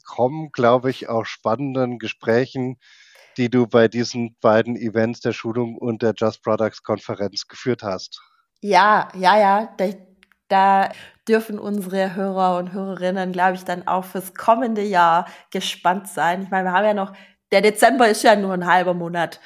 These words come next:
Speaker 2: sozusagen. <laughs> Und dann
Speaker 1: Mhm.
Speaker 2: gibt's da sicherlich coole Themen. Ja, die Diskussion, also das Spannende war mi-, eben in diesem Gespräch mit Hardware und Software dann auch so dieses, wie, wie testen wir denn zum Beispiel auch in der Hardware frühe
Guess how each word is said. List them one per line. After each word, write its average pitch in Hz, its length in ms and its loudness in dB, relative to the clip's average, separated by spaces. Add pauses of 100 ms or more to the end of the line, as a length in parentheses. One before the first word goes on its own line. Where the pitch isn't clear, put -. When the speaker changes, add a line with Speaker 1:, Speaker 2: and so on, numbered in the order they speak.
(140)
Speaker 2:
sozusagen. 247 880 0 (120)
<laughs> 277 200 2
Und 285 120 -4
dann 254 240 0 (120)
Speaker 1:
Mhm. 107 440 -4 (520)
Speaker 2:
gibt's 269 240 -6
da 214 200 6
sicherlich 226 500 -4
coole 208 380 -4
Themen. 214 500 -4 (580)
Ja, 254 160 6
die 262 140 0
Diskussion, 262 800 -4
also 214 200 -2
das 214 160 -4
Spannende 254 540 0
war 233 180 2
mi-, 226 260 -4
eben 220 240 -4
in 220 140 -2
diesem 208 260 -4
Gespräch 220 520 -6
mit 208 220 -6
Hardware 214 380 0
und 202 120 -6
Software 208 320 -8
dann 190 180 -6
auch 202 340 -4 (340)
so - 200 -10
dieses, 185 440 -10 (440)
wie, 233 480 -8
wie 208 240 -4
testen 202 680 0
wir 190 200 2
denn 180 280 -2
zum 196 160 -8
Beispiel 190 500 0
auch 185 300 4
in 190 180 -6
der 185 200 2
Hardware 185 680 4
frühe 190 800 2